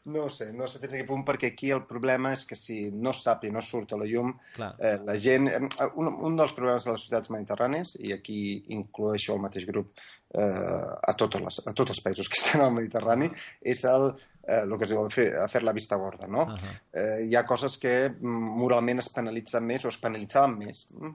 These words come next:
Speaker 1: Potser fa uns anys enrere es penalitzaven més algun tipus de delictes que d'altres, quan qualsevol tipus de delicte de,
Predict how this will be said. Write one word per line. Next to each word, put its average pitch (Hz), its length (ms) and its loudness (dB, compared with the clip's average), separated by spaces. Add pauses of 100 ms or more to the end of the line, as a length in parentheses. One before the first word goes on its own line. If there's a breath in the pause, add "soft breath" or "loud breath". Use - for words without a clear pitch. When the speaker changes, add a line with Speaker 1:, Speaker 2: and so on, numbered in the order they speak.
(160)
Speaker 1:
Potser 110 240 -12
fa 104 80 -6
uns 104 160 -8
anys 107 220 -6
enrere 107 340 -4
es - 80 -12
penalitzaven 107 640 -2
més 110 240 -6
algun 107 260 0
tipus 110 300 -4
de 104 140 0 (320 loud breath)
delictes 113 500 0
que 107 220 -2
d'altres, 104 500 0 (380 loud breath)
quan 107 640 2
qualsevol 107 420 0
tipus - 280 -6
de 104 100 0
delicte 104 320 -2
de, 98 120 0